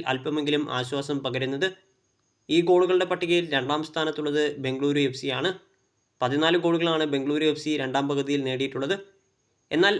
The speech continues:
ആദ്യ പകുതിയിൽ ഏറ്റവും കൂടുതൽ ഗോളുകൾ നേടിയ ടീമെന്ന നേട്ടം ഒഡീഷ എഫ് സിയുടെ പേരിലാണ് ഉള്ളത്. പതിമൂന്ന് ഗോളുകളാണ് ഒഡീഷ എഫ് സി ആദ്യ പകുതിയിൽ നേടിയത്.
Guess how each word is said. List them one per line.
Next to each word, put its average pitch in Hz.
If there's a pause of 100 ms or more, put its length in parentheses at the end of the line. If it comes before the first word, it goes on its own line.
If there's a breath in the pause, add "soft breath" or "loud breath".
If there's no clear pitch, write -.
ആദ്യ 175
പകുതിയിൽ 196
ഏറ്റവും 160
കൂടുതൽ 175
ഗോളുകൾ 156
നേടിയ 160
ടീമെന്ന 151
നേട്ടം 135 (320)
ഒഡീഷ 156
എഫ് 143
സിയുടെ 143
പേരിലാണ് 131
ഉള്ളത്. 127 (680)
പതിമൂന്ന് 156
ഗോളുകളാണ് 156 (120)
ഒഡീഷ 135
എഫ് 135
സി 139 (100)
ആദ്യ 127
പകുതിയിൽ 139
നേടിയത്. 135